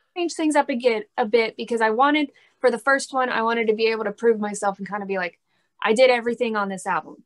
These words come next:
except for drums. Played bass, played everything. It was hundred percent me." And so now with this one, I'm like, "All right, now let's have some fun with it and, and see what we can do."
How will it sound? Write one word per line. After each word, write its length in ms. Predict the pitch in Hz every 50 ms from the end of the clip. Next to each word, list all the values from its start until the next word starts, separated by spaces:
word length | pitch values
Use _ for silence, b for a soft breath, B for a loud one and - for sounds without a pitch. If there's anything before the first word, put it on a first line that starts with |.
| _
except 220 | _ - 214 202 -
for 80 | 196
drums. 360 | 196 175 123 - - - - - _ _ _
Played 200 | - 208 190 185
bass, 240 | - 202 202 202 202
played 200 | - - 208 190
everything. 480 | 196 214 220 233 220 247 233 220 220 214
It 80 | 208 -
was 240 | 190 - - - _ _ _ -
hundred 220 | 214 247 262 247
percent 260 | 277 277 277 285 - _ _
me." 280 | 247 254 254 254 247 - b b b b b b b b b b 254 -
And 140 | 233 220 214
so 260 | - 233 226 226 226
now 280 | 214 226 226 226 226
with 140 | 226 226 226 -
this 220 | 269 262 - -
one, 160 | 262 254 247
I'm 120 | 240 220 214
like, 180 | 208 208 214
"All 140 | 226 226 220
right, 240 | 202 190 175 175 170 -
now 340 | 214 240 247 254 269 269 262
let's 160 | 269 277 277
have 140 | 269 262 254
some 180 | - 254 226
fun 200 | 202 240 240 233
with 160 | 233 233 214 214
it 260 | 214 202 196 190 - -
and, 400 | 185 175 175 170 170 170 - - _ -
and 140 | 196 180
see 160 | - - 214 202
what 140 | 190 185
we 100 | 196 190
can 380 | 185 - 190 185 175 170 175 165
do." 460 | - 170 165 165 - - - - -